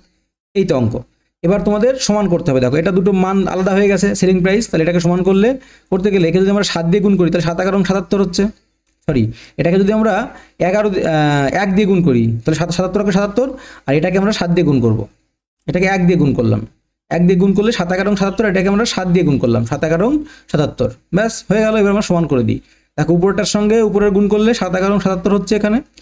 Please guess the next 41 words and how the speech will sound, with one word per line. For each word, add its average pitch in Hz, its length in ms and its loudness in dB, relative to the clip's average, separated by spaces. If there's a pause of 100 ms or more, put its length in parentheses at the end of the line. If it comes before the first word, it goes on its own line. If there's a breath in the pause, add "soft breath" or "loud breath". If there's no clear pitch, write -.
(200 soft breath)
আর 160 80 0
সাত 160 100 0
সাতাত্তর 180 460 0
সাতাত্তর, 185 380 0 (320 loud breath)
আর 135 120 0
নিচে 175 220 4
এই 208 60 2
সাত 175 220 -2
দিয়ে 196 180 0
গুণ 214 120 2
করছি 214 220 0
মানে 220 160 2
এই 175 80 2
সাত 175 200 0
দিয়ে 185 140 4
আমরা 214 220 0
এই 180 140 4
নিচের 175 200 2
সংখ্যাটাকে 180 400 0
গুণ 151 160 2
করব। 117 300 -2 (320 soft breath)
তাহলে 170 200 0
সাত 170 180 -4
দশে 214 380 0 (100)
সত্তর। - 460 -2 (460 soft breath)
আবার 180 240 0
উপরের 202 240 2
সংখ্যাটা 208 380 0
আমরা 220 120 0
যদি 214 100 2
এক 190 220 0
দিয়ে 202 120 0
গুণ 202 120 2
করেছি 208 220 0
মানে 226 200 2
এই 196 140 2
এক 175 260 2
দিয়ে 233 180 2
একশোকে 175 320 0
গুণ 139 200 2
করব, 107 280 -4